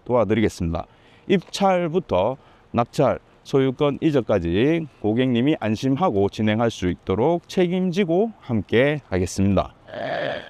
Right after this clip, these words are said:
자, 오늘 매물 마지막으로 말씀드리면 사건 번호는 이천이십사 타경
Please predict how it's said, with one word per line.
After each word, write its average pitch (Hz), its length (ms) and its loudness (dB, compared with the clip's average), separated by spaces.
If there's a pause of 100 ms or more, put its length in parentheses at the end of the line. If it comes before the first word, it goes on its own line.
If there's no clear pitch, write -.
(360)
자, 117 240 0
오늘 190 500 2 (480)
매물 127 520 0 (340)
마지막으로 131 800 2
말씀드리면 117 1000 0
사건 151 460 0
번호는 120 540 0 (240)
이천이십사 120 840 0
타경 87 340 0